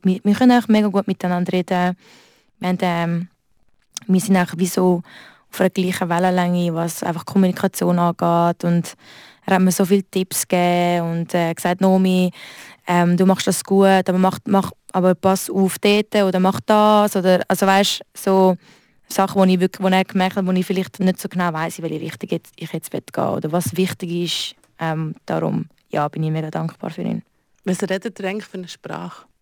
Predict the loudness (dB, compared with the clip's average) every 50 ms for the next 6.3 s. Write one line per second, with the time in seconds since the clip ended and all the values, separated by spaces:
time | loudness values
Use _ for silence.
0 | _ _ -6 -4 -4 -4 -8 -8 -4 -4 -4 -4 -4 -8 -2 0 0 0 2 2
1 | 2 2 2 2 2 2 2 2 0 -2 -4 -8 -10 -10 -10 -4 -2 -2 0 0
2 | 2 2 2 2 0 -4 -2 -2 -2 0 2 0 -2 -2 -2 -4 -2 -2 -2 0
3 | 0 0 0 0 0 0 -2 -2 -2 -2 -4 -2 -2 0 0 2 2 4 2 2
4 | 2 0 -2 -4 -4 -2 -2 -2 -2 0 -2 -4 -6 -8 -10 -12 -12 -8 -8 -6
5 | -6 -6 -8 -2 2 4 4 4 4 2 -2 -2 0 2 2 2 2 0 0 -2
6 | 0 0 0 0 -2 -4